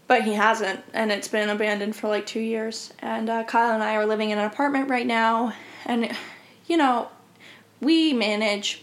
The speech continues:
but it would be really nice to, um, save a lot more money. So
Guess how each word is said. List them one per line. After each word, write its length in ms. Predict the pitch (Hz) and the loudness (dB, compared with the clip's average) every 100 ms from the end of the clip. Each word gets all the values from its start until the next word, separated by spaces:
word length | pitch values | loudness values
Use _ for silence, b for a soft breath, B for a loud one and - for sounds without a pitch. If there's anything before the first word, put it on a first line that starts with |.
| - | -2
but 260 | 202 202 | 0 2
it 60 | 208 | 2
would 140 | 208 | 2
be 100 | 208 | 2
really 240 | 202 196 202 | 0 -2 -2
nice 320 | 208 214 - | -4 -6 -8
to, 460 | - - - 226 - - B B B B B - | -10 -6 -4 -4 -6 -12 B B B B B -12
um, 360 | - 117 226 269 _ | -8 -8 -8 -10 _
save 320 | - - 208 202 | -10 -4 -4 -2
a 40 | |
lot 200 | 202 - | -2 -2
more 120 | 208 | -2
money. 380 | 208 202 202 202 - - | -4 -4 -6 -8 -14 -18
So 680 | - 214 208 208 208 208 | -8 -2 0 2 0 -4